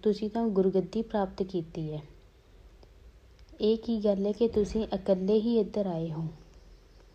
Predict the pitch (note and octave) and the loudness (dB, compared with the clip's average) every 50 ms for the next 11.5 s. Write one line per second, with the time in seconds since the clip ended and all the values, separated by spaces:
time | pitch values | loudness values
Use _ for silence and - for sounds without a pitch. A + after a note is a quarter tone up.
0 | - - _ _ - - - - A3 G#3+ G#3+ G#3+ G#3+ G3+ F#3 F3+ F3+ - F3+ G#3 | -20 -20 _ _ -20 -12 -4 0 2 2 2 2 2 0 0 -2 -2 0 0 2
1 | A3 G#3 - G3+ G3 F#3+ A3 G#3+ - G#3 F#3+ D#3+ F#3 G#3 G#3+ - - - F#3+ F3+ | 0 2 2 0 2 2 0 0 0 0 0 2 0 -2 -2 -2 0 0 2 2
2 | F#3 F#3+ G3 F#3+ G#3 F#3+ F#3+ - - F3 E3 E3+ E3 F3 G#3 G#3 G#3 A3+ A#3 A3+ | 2 0 0 0 -2 -4 -4 -4 -8 -8 -6 -6 -4 -4 -4 -4 -4 -4 -6 -6
3 | - - - - - - - - _ - - - _ _ G#3+ G3 G#3 G#3 G3+ A3 | -8 -14 -20 -20 -20 -20 -20 -20 _ -20 -20 -20 _ _ 2 4 4 4 6 4
4 | A3+ G#3+ A#3+ A#3 A#3+ A#3+ A#3+ A#3+ - G3 F#3+ F3+ F3+ F3+ G3+ - - - - - | 2 2 2 2 2 0 -2 -2 0 0 0 0 0 -4 -6 -8 -12 -14 -4 -4
5 | A#3 A#3 A#3 - G#3 F#3 F#3 F#3+ G3 G#3 G3 A#3 A#3 A#3 G#3+ G3+ F#3+ F#3+ F#3+ G3+ | -4 -2 -2 -2 0 2 2 4 2 2 2 0 0 0 2 2 2 4 4 2
6 | A#3 B3 B3 - - F#3+ F#3 F#3+ G3 F#3 F#3+ E3 D#3+ E3 E3 E3 F#3 F#3 F3+ E3+ | 2 0 -2 -2 -2 0 0 0 0 0 0 -2 -2 -2 -2 -2 -2 -2 -2 -4
7 | F#3 - - - - _ - - _ _ _ - - - - - G#3+ A3 G#3+ - | -6 -10 -16 -20 -20 _ -20 -20 _ _ _ -20 -20 -16 -4 -2 0 0 0 0
8 | G#3+ F#3+ F#3+ F3+ F#3 - G3 G3 G#3 G#3+ G#3 - - G3+ G3+ G3+ - - A3 G#3+ | 0 0 0 0 0 0 0 0 0 0 0 0 0 0 0 0 0 -2 0 2
9 | A#3+ A#3 G3 G3 G3 F#3 G3+ G#3+ G3+ A3 G#3+ G#3+ G#3+ G#3 G#3 A3+ A3 - - - | 0 2 4 4 4 4 4 2 2 2 2 2 2 2 2 0 -2 -2 0 2
10 | F#3+ F#3 F#3 - G3+ G3+ A#3 A3+ - G#3+ G3 F#3 F#3+ F#3+ - F#3 F3+ F3 E3+ D#3 | 2 2 2 0 -2 -2 -2 0 0 0 0 0 -2 0 0 0 0 0 -2 -4
11 | D#3 D#3 D#3+ D#3+ - - - F3+ F3+ | -4 -6 -8 -10 -10 -8 -8 -8 -8